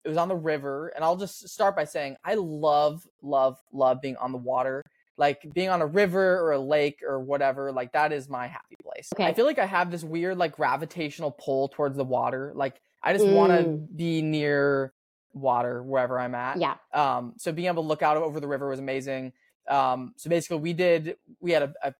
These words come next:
Speaker 1: big group of us in Leavenworth. I think we had, like, twenty-five of us there. Um,
Speaker 2: Oh,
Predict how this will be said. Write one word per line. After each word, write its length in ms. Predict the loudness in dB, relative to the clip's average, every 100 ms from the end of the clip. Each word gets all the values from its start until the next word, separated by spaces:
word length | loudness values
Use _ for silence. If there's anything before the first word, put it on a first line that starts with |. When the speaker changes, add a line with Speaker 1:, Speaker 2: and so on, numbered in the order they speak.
| _ -4
Speaker 1:
big 200 | -2 -2
group 160 | -6
of 80 | 0
us 280 | 0 0 -6
in 140 | -8
Leavenworth. 440 | -2 -2 0 -6 -6
I 40 |
think 160 | -10 -2
we 60 |
had, 120 | 0 0
like, 140 | -2 _ _
twenty-five 460 | -4 -2 2 2
of 120 | 0 -4
us 140 | -4
there. 420 | -2 0 0 -2 _ _ _ _
Um, 460 | 2 4 2 0
Speaker 2:
Oh, 80 | 2